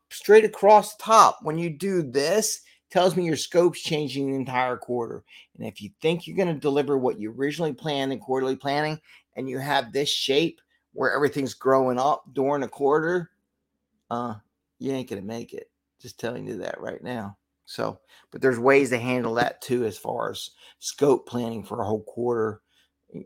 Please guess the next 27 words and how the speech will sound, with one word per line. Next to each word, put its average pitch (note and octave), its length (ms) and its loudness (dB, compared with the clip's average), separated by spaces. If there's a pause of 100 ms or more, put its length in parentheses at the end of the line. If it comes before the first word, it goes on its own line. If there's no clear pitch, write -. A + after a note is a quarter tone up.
(120)
placeholders A2+ 1000 -4 (120)
and G#2 140 -10
things G#2+ 220 -8
like G#2+ 200 -8
that. G#1+ 260 -6 (100)
But - 140 -14 (520)
anyway, - 320 -4 (380)
but - 160 -2
remember, D3+ 400 4
scope F#3+ 380 8
change. - 480 -2 (500)
Cumulative E3+ 320 0
flow D#3+ 480 8 (280)
is G#2+ 100 -10
a - 20 -4
great B2+ 240 6
way D#3 300 4
of A#2+ 100 -6
watching C#3 380 6
the D#3 40 0
scope D#3+ 360 6
change C3+ 340 -2
and, A#2+ 240 -4
and A2 240 -4
adjusting A#2+ 500 0
for A2 280 -10
it. - 60 -16